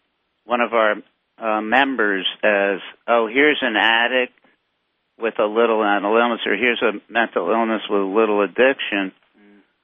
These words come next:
Speaker 1: Uh, we never got into which should you stop first, uh, which should you address first, because one, if one human being is struggling in the, and we care to call them those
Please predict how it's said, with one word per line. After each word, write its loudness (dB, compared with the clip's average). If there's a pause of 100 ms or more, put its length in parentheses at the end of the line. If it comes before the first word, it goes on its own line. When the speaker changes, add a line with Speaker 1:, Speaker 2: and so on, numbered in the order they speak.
(220)
Speaker 1:
Uh, 2
we 0
never 2
got 0
into 0
which 0 (100)
should -2
you 2 (140)
stop 0 (140)
first, -2 (960)
uh, 4
which 0
should -6
you 2
address 0 (180)
first, 0 (1000)
because 0
one, 0
if 0
one 0
human -2
being 0
is -4
struggling 0
in -4
the, 2
and -2
we -4
care 0
to -4
call 2
them -6
those 2